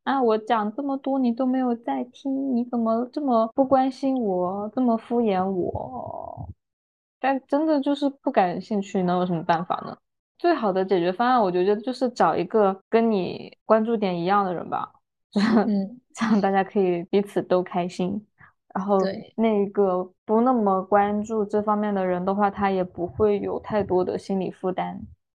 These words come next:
Speaker 1: 就是我觉得敷衍它其实是一个不得不去做的一件事情，因为他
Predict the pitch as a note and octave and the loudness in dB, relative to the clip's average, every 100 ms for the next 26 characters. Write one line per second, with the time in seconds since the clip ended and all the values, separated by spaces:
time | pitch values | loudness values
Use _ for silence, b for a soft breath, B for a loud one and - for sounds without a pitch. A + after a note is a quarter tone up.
0 | _ _ G#3+ A#3 A#3+ F#3+ F#3+ A3 A#3+ - | _ _ -4 2 4 4 4 4 2 -2
1 | B3+ C4+ C#4 G3+ F3 - A3 A3+ G3+ G3+ | -4 0 4 2 2 -2 -4 -2 -4 -2
2 | G#3+ G#3+ - A3+ G#3 G3 G3 G#3+ G3+ G3+ | -2 -4 -6 -4 -2 -4 2 2 2 -2
3 | _ - F#4 G#3 G3 G3+ G#3+ G3+ C4 G#3+ | _ 2 4 6 4 2 0 2 4 6
4 | F#3 F3+ F3+ F3+ G3+ - - - _ _ | 4 2 -4 -6 -12 -10 -12 -12 _ _
5 | _ _ G#3+ A#3 A#3 A#3 A#3 A3 A3+ | _ _ 2 4 2 -2 -2 0 0